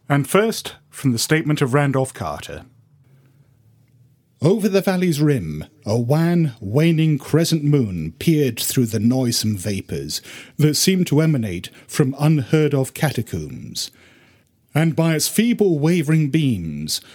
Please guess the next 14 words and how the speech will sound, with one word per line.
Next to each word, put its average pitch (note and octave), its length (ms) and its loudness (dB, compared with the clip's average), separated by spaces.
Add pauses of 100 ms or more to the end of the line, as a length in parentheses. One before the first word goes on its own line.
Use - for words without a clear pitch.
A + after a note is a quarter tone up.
(160)
I C#3+ 120 2
could D3 180 0
distinguish F3 600 0
a C3+ 60 2
repellent E3 640 0
array C#3+ 420 0
of D#2+ 160 -4
antique B2 440 -2
slabs, C#3+ 680 -2 (100)
urns, D3 560 2 (240)
cenotaphs, D3+ 840 0
and A#2+ 180 2
mausolean C3+ 760 2
facades, D2+ 840 -4